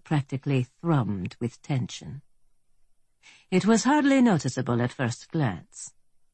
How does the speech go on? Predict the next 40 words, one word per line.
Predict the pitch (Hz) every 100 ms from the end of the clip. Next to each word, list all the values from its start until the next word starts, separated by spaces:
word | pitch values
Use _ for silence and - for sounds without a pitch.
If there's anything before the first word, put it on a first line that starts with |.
| _ _ -
but | 139 143
eyes | 170 165 143 131 -
glanced | 151 151 139 -
toward | - 139
the | 143
doors | 147 147 127
a | 139
little | 202 240
too | - 240
quickly | - 226 - 123 113
when | 120 120
I | 117
came | - 131 110 127
in, | 117 - - _ _ _ _ - - -
and | 127
at | 156
least | 196 180 -
half | 160 208 180
of | 170
the | 175
men | 185 185
in | 170
the | 170
place | - 180 170 -
were | 156
standing | 151 - 180 160 151
far | 151 208 214 208
too | - - 202
stiffly | 165 - - 214 - - 123 127
and | 135
warily | 139 180 190 135 120 117 117 120 - _ -
to | 147
be | 147 131
drunkenly | 143 156 139 131 123 127 123
celebrating | - 160 135 127 123 123 120
their | 117 113
payday | - 160 135 104 107 123 147
and | - 117
their | 104 101
lives. | 135 156 120 69 85 170 180